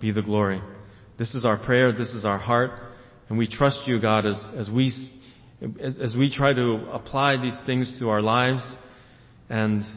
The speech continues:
and pursue and, and seek to grow in, in humbleness like our Savior, that, that you will be glorified more in our lives, and you will exalt us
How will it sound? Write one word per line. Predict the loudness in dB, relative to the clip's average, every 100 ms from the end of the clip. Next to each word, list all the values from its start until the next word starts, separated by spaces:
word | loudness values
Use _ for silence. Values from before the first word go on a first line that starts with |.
| -18 -20 -20 -20 -20 -20 -20 -20 -20 -20 -20 -20 -12 -6
and | -2
pursue | -2 -2 2 4 4 4
and, | 2 2 0
and | -2 -4
seek | -2 -2 -2
to | -4
grow | 4 6 6 4
in, | 2 -2
in | -2 -2 -2 -4 -10 -14
humbleness | -2 2 2 2 2 -2 -10 -18 -20 -20 -16 -6
like | -2 0
our | 0
Savior, | 2 4 4 2 2 -6 -14 -18 -20 -20 -20 -20 -20 -20 -20 -20 -12 -4
that, | -4 -4 -10 -20 -20 -20 -20 -20 -20 -20 -20 -20 _ -8
that | -6
you | -2 0
will | 2 2
be | 0
glorified | 2 2 2 0 0 -2 -2
more | 0 2 0 -4 -12 -10
in | -4
our | -2
lives, | 0 0 -2 -6 -12 -20 -20 -20 -20 _ -20 -16 -2
and | 2
you | 4
will | 4 2
exalt | 2 0 0 -4
us | -10 -4 -2 -4 -8